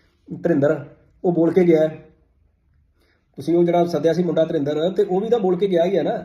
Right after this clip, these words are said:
ਗੱਲ ਇਹ ਹੈ ਕਿ ਤੁਹਾਨੂੰ ਇਹ ਲੱਗਦਾ ਹੈ ਕਿ ਕਿਤੇ ਵੀ ਸਹਿਜ ਭਾਲ ਕਿਸੇ ਹਿੰਦੂ ਧਰਮ ਦੇ ਵਿਰੁੱਧ ਹੈ, ਮੁਸਲਿਮ। ਉਹ ਬਾਬਾ ਜੀ,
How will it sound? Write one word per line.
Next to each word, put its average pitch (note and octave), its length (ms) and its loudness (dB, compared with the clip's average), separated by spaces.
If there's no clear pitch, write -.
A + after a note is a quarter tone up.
ਗੱਲ E3+ 240 0
ਇਹ C4+ 100 4
ਹੈ C4 80 -4
ਕਿ D#4+ 100 -6
ਤੁਹਾਨੂੰ B3+ 360 0
ਇਹ D4 80 -2
ਲੱਗਦਾ A#3 280 0
ਹੈ B3+ 60 0
ਕਿ C#4 120 -2
ਕਿਤੇ B3+ 240 -4
ਵੀ C4+ 100 -6
ਸਹਿਜ A#3+ 320 -2
ਭਾਲ B3 200 0
ਕਿਸੇ B3 240 -6
ਹਿੰਦੂ A3 280 -4
ਧਰਮ B3 220 -4
ਦੇ G#3 80 2
ਵਿਰੁੱਧ G3 280 0
ਹੈ, D3 100 -2
ਮੁਸਲਿਮ। A3+ 400 -2
ਉਹ F4 60 -10
ਬਾਬਾ A3 320 0
ਜੀ, C4+ 160 -4